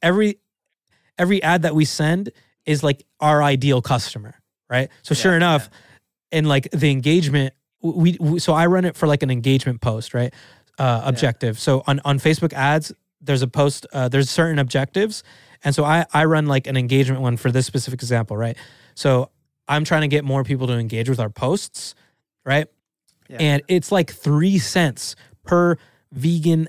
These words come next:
Speaker 1: L A fifteen miles person. It's, like, two to three cents, like, and you could optimize it.
Speaker 2: Nothing.
Speaker 1: So it's like, it's like, bro, like, it's, it's nothing. Yeah. So we're spending, like, multiple thousands of dollars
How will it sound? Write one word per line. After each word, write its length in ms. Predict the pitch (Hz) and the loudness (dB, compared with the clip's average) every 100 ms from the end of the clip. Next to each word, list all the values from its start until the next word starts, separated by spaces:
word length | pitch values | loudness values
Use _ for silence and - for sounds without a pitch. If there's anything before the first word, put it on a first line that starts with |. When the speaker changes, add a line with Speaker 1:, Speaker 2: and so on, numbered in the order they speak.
| - | -2
Speaker 1:
L 220 | 151 160 156 | 0 2 2
A 160 | 151 | 0
fifteen 440 | 147 170 160 - 156 | 0 -2 -2 -2 0
miles 440 | 143 139 135 127 - _ _ _ | 2 2 0 -2 -10 _ _ _
person. 480 | - 202 - 113 107 - _ _ _ _ | 0 0 0 -8 -10 -20 _ _ _ _
It's, 100 | - | -2
like, 120 | 165 - - | -2 -2 -4
two 160 | 220 | 0
to 80 | 208 | 2
three 220 | 170 180 | 2 0
cents, 340 | 156 170 123 - | 0 0 -2 -2
like, 140 | 131 | -2
and 100 | 139 | 0
you 80 | 151 | 0
could 100 | 151 | 0
optimize 520 | 143 151 147 135 120 | 0 0 0 0 0
it. 80 | 117 | -4
Speaker 2:
Nothing. 380 | 110 110 110 110 | -8 -16 -20 -20
Speaker 1:
So 220 | - 180 165 | -4 2 2
it's 100 | 175 | 2
like, 200 | 156 - | -2 -2
it's 180 | 170 185 | -2 0
like, 140 | 147 | 0
bro, 220 | 160 180 | 2 2
like, 180 | 135 120 | 2 -2
it's, 320 | 139 160 156 | -2 -2 0
it's 240 | 156 156 175 | 0 0 0
nothing. 240 | 202 143 | 0 0
Yeah. 120 | 175 | 0
So 260 | 127 147 151 | 0 0 0
we're 100 | 147 | -2
spending, 360 | 156 180 165 147 | 0 0 0 2
like, 240 | 135 - _ _ _ | 0 -2 _ _ _
multiple 340 | 135 156 - 156 | -2 -2 -2 -2
thousands 380 | 156 151 151 139 | 0 2 0 0
of 80 | |
dollars 560 | 131 170 175 139 127 | 2 4 4 4 2